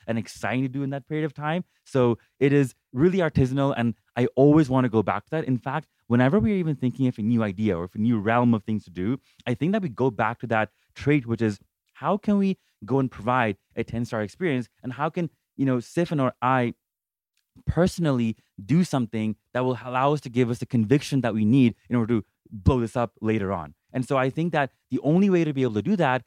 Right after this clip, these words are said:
is go ahead and do things that are unimaginably possible to the regular human being.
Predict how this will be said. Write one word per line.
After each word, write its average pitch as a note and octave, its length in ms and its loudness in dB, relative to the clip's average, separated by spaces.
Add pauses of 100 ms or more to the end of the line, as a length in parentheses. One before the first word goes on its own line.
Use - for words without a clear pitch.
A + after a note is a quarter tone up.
(140)
is A#2 220 0 (220)
go C#3 180 2
ahead C3+ 200 0
and C3 140 0
do C3+ 120 0
things B2+ 220 -2
that A#2 140 -2
are A#2 120 -2 (240)
unimaginably C3 960 -2 (200)
possible D#3 540 -8 (120)
to E3 60 -6
the D3 100 -4
regular E3 260 -2
human F3 240 -4
being. F#3+ 300 -2